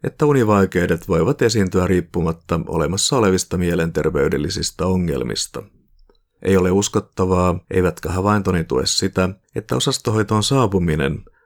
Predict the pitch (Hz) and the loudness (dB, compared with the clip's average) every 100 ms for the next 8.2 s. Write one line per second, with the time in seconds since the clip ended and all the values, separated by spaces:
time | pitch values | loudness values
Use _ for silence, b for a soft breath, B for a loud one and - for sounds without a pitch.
0 | - 107 98 98 104 113 - 135 - 92 | -4 0 0 2 0 0 0 -2 0 0
1 | 90 87 90 85 85 80 80 - 92 - | 0 0 0 -2 -4 -4 -4 -2 -2 -2
2 | 82 - 82 78 87 92 87 80 80 80 | -2 -2 -2 -2 0 2 2 0 -2 0
3 | 78 80 85 85 - _ 117 135 120 117 | -2 -2 -2 -2 -4 _ -2 0 0 0
4 | 104 95 - 87 92 90 92 - 80 76 | 2 0 0 0 0 0 -4 -2 0 0
5 | 71 - 85 82 82 78 - - 69 71 | 0 -2 -2 -2 -2 -4 -4 -6 -4 -4
6 | 71 71 69 73 76 - 65 62 - - | -4 -4 -4 -2 -4 -6 -8 -6 -6 -6
7 | 64 65 62 - 82 71 57 57 50 50 | -6 -4 -6 -2 0 0 -2 -4 -8 -8
8 | - | -8